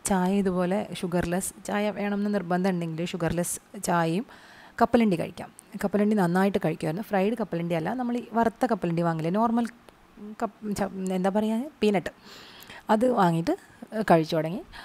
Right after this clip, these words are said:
പിന്നെ ഉണ്ടായിരുന്നത് dinner. ഡിന്നറിന് ഞങ്ങൾ മെയിനായിട്ട് വരുത്തിയ ഒരു മാറ്റം എന്ന് പറഞ്ഞാൽ ആദ്യം കുറേ ദിവസങ്ങൾ ചപ്പാത്തിയായിരുന്നു. ചപ്പാത്തിയും normal എന്തെങ്കിലും ഒരു കറിയായി.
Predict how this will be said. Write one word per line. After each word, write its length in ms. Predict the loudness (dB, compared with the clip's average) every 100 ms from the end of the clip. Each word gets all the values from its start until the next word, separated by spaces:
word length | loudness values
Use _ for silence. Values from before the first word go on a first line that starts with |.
| -18 -20 -14 -2
പിന്നെ 520 | 0 0 0 2 2
ഉണ്ടായിരുന്നത് 720 | 4 4 4 2 0 0 -2 -2 0 0 0
dinner. 360 | 2 4 4 -2 -8 -16 -4
ഡിന്നറിന് 460 | 0 2 0 0 0
ഞങ്ങൾ 220 | 0 0
മെയിനായിട്ട് 520 | 0 -2 0 -2 2
വരുത്തിയ 460 | 0 0 -6 0 2
ഒരു 140 | 2
മാറ്റം 360 | 0 0 -2 -4
എന്ന് 120 | -2
പറഞ്ഞാൽ 320 | -4 -4 -8 -2
ആദ്യം 340 | -2 0 0
കുറേ 260 | 2 0 0
ദിവസങ്ങൾ 420 | -4 -4 -2 -2
ചപ്പാത്തിയായിരുന്നു. 840 | 0 -2 0 -4 -2 -4 -4 -8 -10 -20 -20 -20 -20 -2
ചപ്പാത്തിയും 480 | 2 2 2 0 4
normal 320 | 4 4 2
എന്തെങ്കിലും 280 | 0 -2 -4
ഒരു 80 | -2
കറിയായി. 480 | -2 -2 -2 -4 -6